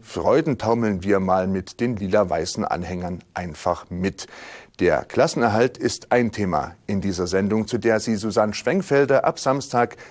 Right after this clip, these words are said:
zwischen sieben und null Uhr zu jeder vollen ungeraden Stunde einlädt.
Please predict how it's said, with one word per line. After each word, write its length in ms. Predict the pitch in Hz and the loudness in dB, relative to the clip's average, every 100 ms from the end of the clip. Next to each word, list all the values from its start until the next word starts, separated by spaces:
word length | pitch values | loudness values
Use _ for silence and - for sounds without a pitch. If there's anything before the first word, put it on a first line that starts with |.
| - | -18
zwischen 400 | - 135 120 110 | -4 -2 0 -2
sieben 380 | 90 147 131 127 | -2 -2 0 -2
und 400 | - 139 - - | -2 -4 -6 -2
null 180 | 117 120 | 0 0
Uhr 240 | 101 104 - - - - | 2 2 0 -6 -20 -2
zu 120 | 156 | 0
jeder 500 | 127 98 95 98 - - | 2 0 4 4 2 -2
vollen 440 | - 92 90 92 - | 0 2 2 -2 -6
ungeraden 680 | 104 101 - - 82 80 151 | -4 -2 -2 -6 -6 -6 -8
Stunde 480 | - - 101 87 73 | -6 -2 -2 -2 -4
einlädt. 580 | 85 73 58 52 - | -6 -10 -12 -14 -18